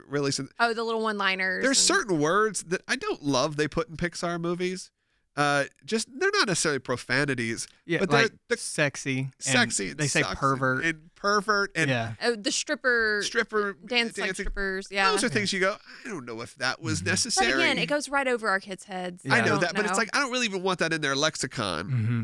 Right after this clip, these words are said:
Speaker 3: That
Speaker 1: So that was maybe, th-, again, it's, it's not being a prude. It's going, "Who is this movie for? Who am I?" If this
Speaker 3: Mm-hmm.
Speaker 1: movie was who you felt it probably should be for, which is probably ten, you know, a ten to, eh, maybe eight to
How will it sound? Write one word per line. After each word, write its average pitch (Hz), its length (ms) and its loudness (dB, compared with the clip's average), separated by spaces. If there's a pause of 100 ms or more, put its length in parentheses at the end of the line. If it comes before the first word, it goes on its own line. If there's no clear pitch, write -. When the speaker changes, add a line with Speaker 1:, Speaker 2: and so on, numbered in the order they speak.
(140)
Speaker 3:
That 139 140 4
Speaker 1:
So 190 180 2 (100)
that 214 240 0
was 214 140 -2
maybe, 185 280 2
th-, 202 300 -2
again, 214 220 0
it's, - 200 -2 (140)
it's 185 220 -4
not 214 240 0
being 196 180 -2
a 143 60 -6
prude. 175 340 0
It's - 120 -4
going, 160 260 0 (300)
"Who 294 160 -4
is 226 120 -2
this 180 140 0
movie 165 300 2
for? 180 400 0
Who 190 180 -4
am 151 100 -4
I?" 151 140 -4
If 139 140 2
this 302 160 0
Speaker 3:
Mm-hmm. 277 100 -6
Speaker 1:
movie 262 180 0
was 175 300 0
who 165 260 -2 (460)
you 147 100 -2
felt 160 240 0
it 147 60 -6
probably 139 180 -4
should - 320 -4
be 185 140 0
for, 202 260 -4
which 165 160 -4
is 123 120 -4
probably 127 320 -4
ten, 143 540 -4 (680)
you 143 120 -2
know, 135 120 0
a 104 60 -4
ten 143 300 -2
to, 143 140 -4 (140)
eh, 123 160 0
maybe 147 320 0
eight 143 280 2
to 120 100 -12